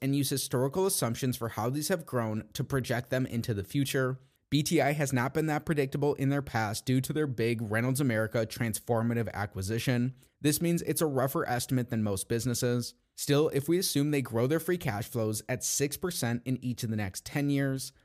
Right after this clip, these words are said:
then in the following decade, we'll assume these grow at three percent annually. We're gonna add in their tangible book value to give an estimate of their net worth.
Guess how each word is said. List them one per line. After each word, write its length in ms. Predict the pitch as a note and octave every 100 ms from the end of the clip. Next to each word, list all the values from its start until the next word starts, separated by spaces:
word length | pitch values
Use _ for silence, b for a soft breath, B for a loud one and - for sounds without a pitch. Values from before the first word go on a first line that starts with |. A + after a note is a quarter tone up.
| b -
then 180 | C3 F3
in 80 |
the 80 | G3
following 400 | F#3+ A#2 B2+ B2+
decade, 380 | A#2+ A#2+ A#2+ A#2
we'll 180 | G#2 C#3+
assume 300 | D#3 C#3+ C3
these 180 | C3 B2+
grow 160 | A#2+
at 160 | G#2 -
three 160 | C#3
percent 380 | C#3 C#3+ C#3 C3
annually. 540 | C3+ C3 C3 B2+ B2+ C3 - -
We're 100 | C3
gonna 200 | D3+ F3+
add 200 | C3 C#3
in 80 | D#3
their 120 | E3+
tangible 440 | E3 B2 B2+ A#2 G#2+
book 320 | A#2+ A#2+ -
value 300 | A#2+ C3 C#3+
to 100 | B2+
give 120 | B2
an 80 | A#2
estimate 340 | A2 A2 A#2 A2
of 100 | F#2+
their 120 | G2+
net 220 | F#2 -
worth. 340 | A#2 B2+ C3